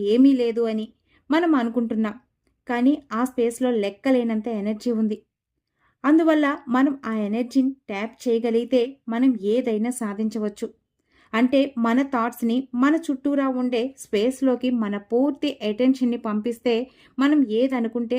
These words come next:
అది సాధించగలం. అయితే మనకి Tesla ఎక్స్పెరిమెంట్ నుండి హై ఎనర్జీ అనేది చాలా ముఖ్యం. అది ఈ విశ్వంలోని శక్తిని తీసుకోవడానికి అది ఒక కీ అని అర్థం చేసుకోవాలి.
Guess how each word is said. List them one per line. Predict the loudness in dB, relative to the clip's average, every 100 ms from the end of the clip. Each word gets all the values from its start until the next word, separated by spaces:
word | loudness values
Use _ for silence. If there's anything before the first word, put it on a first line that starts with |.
| -6
అది | -8 -10
సాధించగలం. | -8 -6 -4 -4 -4 -2 -2 -4 _ _ _ _ _ _ _
అయితే | -2 0 2
మనకి | 2 2 2 -2 -4 _
Tesla | -6 -6 -2 0 0 -2 -8 -8
ఎక్స్పెరిమెంట్ | -8 -2 0 2 2 2
నుండి | 2 0 -4 -8
హై | _ 0 2
ఎనర్జీ | 4 2 0 -2 -2
అనేది | -2 -4 -4
చాలా | -6 -6 -2 0
ముఖ్యం. | 0 0 -2 -6 -2
అది | 0 2 0 -2
ఈ | 0 2
విశ్వంలోని | 0 0 2 4 4 2
శక్తిని | 0 -6 0 2 2 -2 -6
తీసుకోవడానికి | -6 -4 -2 0 0 -2 -2
అది | -2 -2
ఒక | -2 -6
కీ | -2 0 2
అని | 2 -2 -4
అర్థం | -10 -4 -4
చేసుకోవాలి. | -4 -10 -8 -4 -4